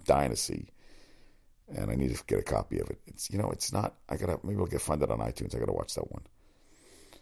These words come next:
I wanna watch that. Oh, and they said something about Q B size his hands at the Senior Bowl. Josh Allen said he would wa-, he would learn,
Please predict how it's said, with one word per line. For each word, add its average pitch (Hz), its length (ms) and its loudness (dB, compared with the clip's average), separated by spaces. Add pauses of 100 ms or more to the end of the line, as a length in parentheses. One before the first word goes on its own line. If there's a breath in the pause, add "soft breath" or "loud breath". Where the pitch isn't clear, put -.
(300 soft breath)
I - 20 -4
wanna 50 160 0
watch 50 200 -4
that. - 160 -6 (1700)
Oh, 76 60 4
and 76 100 4
they 78 40 6
said 76 80 4
something 85 200 6
about 67 140 6
Q 98 160 4
B 82 140 2
size 76 300 8
his 69 120 -2
hands 73 420 2 (480 soft breath)
at 57 220 2
the 62 720 2 (640)
Senior 90 260 2
Bowl. 87 220 8
Josh 107 320 12
Allen 95 160 8
said 82 200 8
he 85 120 4
would 78 100 6
wa-, 76 300 12
he 78 160 4
would 76 160 6
learn, 82 420 8